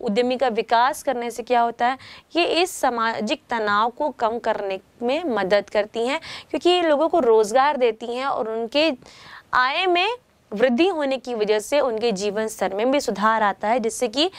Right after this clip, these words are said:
सामाजिक तनाव में अपने आप कमी आ जाती है। अगला बिंदु कहता है आर्थिक स्वतंत्रता, इकोनॉमिक इंडिपेंडेंस। देखिए, मैंने आपको बताया है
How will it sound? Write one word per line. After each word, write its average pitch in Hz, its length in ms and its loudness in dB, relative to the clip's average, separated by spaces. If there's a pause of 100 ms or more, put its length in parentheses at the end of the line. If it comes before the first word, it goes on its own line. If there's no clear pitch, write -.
(280)
सामाजिक 294 640 0
तनाव 190 340 -2
में 269 160 0
अपने 196 340 -6
आप 349 220 -2 (380)
कमी 190 260 -6
आ 160 120 -6
जाती - 340 -10
है। - 240 -20 (580)
अगला 359 300 4
बिंदु 349 300 4
कहता 320 340 2
है 320 220 2
आर्थिक 269 600 -4
स्वतंत्रता, 254 600 -6
इकोनॉमिक 247 600 -6
इंडिपेंडेंस। 190 560 -6
देखिए, 285 320 4
मैंने 320 180 0
आपको 302 220 -2
बताया 294 380 2
है 294 320 -4